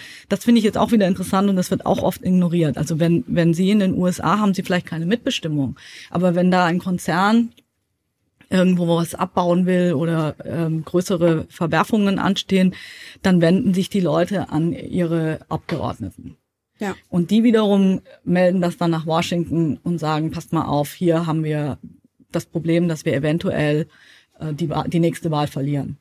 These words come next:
Speaker 1: wenn wir hier massiv Arbeitsplatzabbau haben.“ Und das wirkt.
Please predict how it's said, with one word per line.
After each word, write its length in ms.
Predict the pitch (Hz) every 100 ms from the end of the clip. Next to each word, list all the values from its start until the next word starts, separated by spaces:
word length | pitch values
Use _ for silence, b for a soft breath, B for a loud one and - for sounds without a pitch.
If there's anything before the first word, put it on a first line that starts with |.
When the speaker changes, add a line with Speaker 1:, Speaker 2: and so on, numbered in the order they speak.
| _
Speaker 1:
wenn 240 | 160 165
wir 80 | 160
hier 260 | 170 160 -
massiv 640 | - - 127 175 - 175 165
Arbeitsplatzabbau 840 | - 151 147 - 135 - 139 139 131
haben.“ 320 | 127 - 139 - B B B B B B _
Und 160 | 196 190
das 240 | 202 -
wirkt. 440 | 190 170 - _